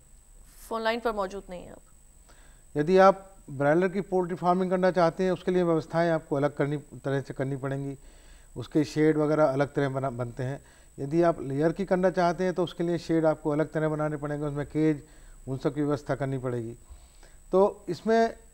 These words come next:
Speaker 2: जैसे मैंने पहले बताया, किसी भी, ए, फार्मिंग के लिए, पोल्ट्री फार्मिंग के लिए आपको एक तो जो आप जर्म प्लाज्म ले रहे हैं या जो, जो बीज ले रहे हैं, वो बहुत बढ़िया क्वालिटी का होना चाहिए, क्योंकि वो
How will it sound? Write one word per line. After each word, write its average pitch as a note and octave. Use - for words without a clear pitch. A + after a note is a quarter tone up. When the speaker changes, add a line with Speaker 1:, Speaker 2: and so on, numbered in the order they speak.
Speaker 2:
जैसे E3+
मैंने G3
पहले F3
बताया, E3+
किसी G3
भी, A3
ए, D#3
फार्मिंग D#3+
के E3+
लिए, D#3+
पोल्ट्री D#3+
फार्मिंग D3+
के D3+
लिए D#3
आपको D3+
एक E3
तो D#3
जो D3+
आप D3+
जर्म C#3
प्लाज्म C#3
ले B2
रहे A#2+
हैं C3
या C3
जो, B2
जो A#2+
बीज D3+
ले D3
रहे B2+
हैं, E3
वो B2+
बहुत C#3
बढ़िया C3+
क्वालिटी C3+
का B2
होना A#2+
चाहिए, G#2
क्योंकि D3+
वो F#3